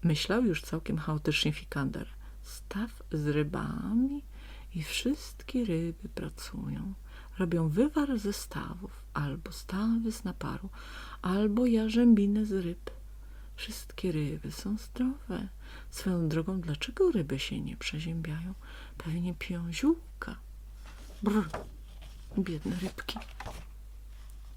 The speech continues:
Zadźwięczał dzwonek u drzwi. Byli to Kajetan i Makawity. Makawity zdejmował właśnie przeciwdeszczowy, przezroczysty płaszcz z folii,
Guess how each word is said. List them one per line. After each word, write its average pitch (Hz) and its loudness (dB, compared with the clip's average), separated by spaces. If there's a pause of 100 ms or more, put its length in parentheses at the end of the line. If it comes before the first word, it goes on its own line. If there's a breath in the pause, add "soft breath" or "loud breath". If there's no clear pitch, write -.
(1160)
Zadźwięczał 156 2
dzwonek 147 2
u 139 4
drzwi. - 0 (340 loud breath)
Byli 202 8
to 185 6 (120)
Kajetan 156 2
i 170 4
Makawity. 156 0 (1040)
Makawity 175 6
zdejmował 165 6
właśnie 156 4
przeciwdeszczowy, 151 0
przezroczysty 143 2
płaszcz - -2
z - -4
folii, 170 2